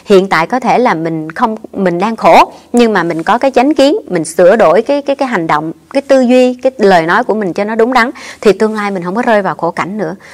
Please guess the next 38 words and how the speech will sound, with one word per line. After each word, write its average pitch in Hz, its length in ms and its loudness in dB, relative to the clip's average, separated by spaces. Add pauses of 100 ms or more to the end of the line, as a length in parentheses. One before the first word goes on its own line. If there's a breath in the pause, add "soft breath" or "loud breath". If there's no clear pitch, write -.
(140)
Còn 202 200 2
người 185 200 2
mà 175 120 -2
không 269 260 -2
biết 320 200 2
mình 180 220 2
đi, 220 160 2
đang, 220 380 0
đang 233 200 2
đi 240 140 2
trên 226 200 -2
con 220 160 -4
đường 175 200 0
gai 208 200 -4
nhọn 170 320 -4
á, 247 100 -6 (300 loud breath)
mà 175 140 0
tiếp 330 300 -2
tục - 200 0
đi 226 140 0
vào 196 160 -2
cái 240 120 -10
con 220 240 -2
đường 170 200 -2
gai 208 200 -4
nhọn 175 240 -8
hầm 165 220 -8
hố 208 340 4
đó, - 80 -2 (140)
<laughs> - 40 -4 (760 loud breath)
là, 160 380 2
là 160 240 -2
nói 196 240 4
theo 302 140 0
cái 262 120 4
kiểu 220 200 2
ngôn 214 240 2
ngữ 208 420 2